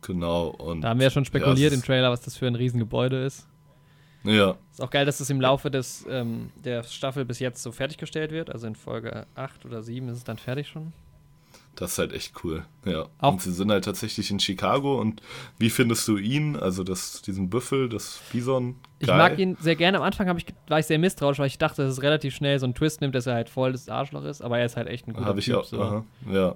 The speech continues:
Speaker 2: Und das gefällt mir
Speaker 1: Das ist
Speaker 2: gut.
Speaker 1: halt einfach mal ein chilliger Kerl. Ich mag den auch. Ähm,
Speaker 2: Und auch mal wieder ein
Speaker 1: aber
Speaker 2: neues
Speaker 1: dieses
Speaker 2: Tier.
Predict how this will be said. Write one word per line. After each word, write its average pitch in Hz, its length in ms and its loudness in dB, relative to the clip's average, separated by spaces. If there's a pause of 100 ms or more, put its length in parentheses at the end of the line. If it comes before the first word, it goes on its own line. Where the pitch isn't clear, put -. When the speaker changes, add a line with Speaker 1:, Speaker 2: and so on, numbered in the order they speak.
(100)
Speaker 2:
Und 131 80 -10
das 117 120 -10
gefällt - 260 -4
mir 107 60 -6
Speaker 1:
Das 113 80 -4
ist 120 60 2
Speaker 2:
gut. 113 100 2
Speaker 1:
halt 104 80 4
einfach 120 200 2
mal 113 200 6
ein 101 80 0
chilliger 107 400 4
Kerl. 95 320 2
Ich 90 160 -4
mag 135 160 0
den 107 160 -4
auch. 113 380 -2 (600)
Ähm, 98 380 4
Speaker 2:
Und - 100 0
auch 170 120 8
mal 180 120 6
wieder 175 140 6
ein 165 60 8
Speaker 1:
aber 165 100 8
Speaker 2:
neues - 160 6
Speaker 1:
dieses 170 180 4
Speaker 2:
Tier. 123 200 4